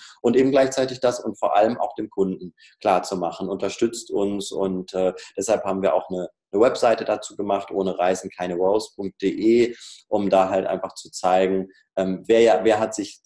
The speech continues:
ähm, da beteiligt. Und das ganz Tolle, Claudia, was ich halt daran wirklich mega cool fand, war,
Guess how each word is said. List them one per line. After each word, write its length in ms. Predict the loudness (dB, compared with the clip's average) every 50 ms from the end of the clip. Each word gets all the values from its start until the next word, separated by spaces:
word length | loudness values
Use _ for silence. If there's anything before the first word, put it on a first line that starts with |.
| -4
ähm, 280 | -2 0 0 0 -2 0
da 120 | 0 0
beteiligt. 680 | 0 -2 -4 -2 2 4 4 4 4 2 0 -2 -6 -12 -20 -20 -10 -4
Und 200 | -4 0 2 2
das 240 | 2 2 0 0 0
ganz 320 | 2 2 2 2 0 -2
Tolle, 560 | 2 2 4 4 4 4 2 2 0 -2 -6 -10 -4
Claudia, 280 | 0 2 2 4 4 2
was 140 | 2 0
ich 140 | -2 -2 -2
halt 160 | -2 0 2
daran 320 | 2 2 2 2 0 0 -4
wirklich 260 | -4 -4 -6 -6 0
mega 380 | 2 4 6 6 6 4 4 4
cool 160 | 4 4 4
fand, 320 | 4 0 -4 -6 -6 -4 -4
war, 340 | -4 -2 0 0 -2 -2